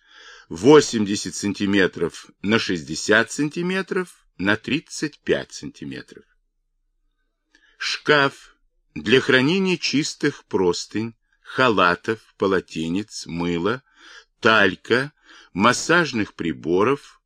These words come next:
аппаратов, лампы Солюкс и других необходимых приспособлений,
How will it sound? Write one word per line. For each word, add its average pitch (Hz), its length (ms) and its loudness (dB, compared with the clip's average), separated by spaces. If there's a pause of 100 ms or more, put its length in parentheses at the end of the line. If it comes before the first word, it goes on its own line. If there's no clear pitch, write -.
(140)
аппаратов, 98 920 0 (540)
лампы 135 640 4
Солюкс - 1080 0 (580)
и 139 120 4
других 143 600 0
необходимых 101 920 -2
приспособлений, 87 1120 -6